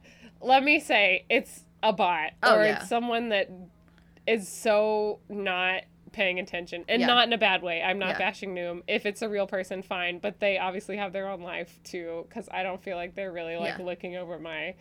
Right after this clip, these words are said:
Speaker 1: like, food log and judging me. I, that's what I don't like. I get scared thinking about stuff like that.
Speaker 2: I
Speaker 1: So
Speaker 2: lit-
Speaker 1: I really didn't like that.
Speaker 2: I literally imagine just, like,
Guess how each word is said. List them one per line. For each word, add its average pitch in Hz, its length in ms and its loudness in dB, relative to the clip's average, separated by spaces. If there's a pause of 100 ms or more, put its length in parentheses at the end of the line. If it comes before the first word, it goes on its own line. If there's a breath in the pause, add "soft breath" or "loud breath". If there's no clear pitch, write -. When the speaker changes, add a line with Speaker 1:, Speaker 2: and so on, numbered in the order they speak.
(200 soft breath)
Speaker 1:
like, 202 240 -2 (100)
food 185 360 -8
log 170 300 -2
and 175 340 -10
judging 175 440 -6
me. 175 260 -8
I, 202 220 6
that's 262 240 8
what 277 120 2
I 214 120 6
don't 196 140 0
like. 185 280 -2
I 196 80 2
get 226 220 -4
scared 214 420 -2
thinking 196 260 -8
about 170 280 -8
stuff - 180 -10
like - 180 -10
that. - 200 -6
Speaker 2:
I 233 80 6
Speaker 1:
So 220 80 2
Speaker 2:
lit- 240 100 8
Speaker 1:
I 220 120 8
really 226 340 6
didn't 208 180 -2
like 185 220 -6
that. - 360 -10
Speaker 2:
I - 40 -4
literally 208 460 0
imagine 185 480 -2
just, 196 260 -6
like, 180 320 -6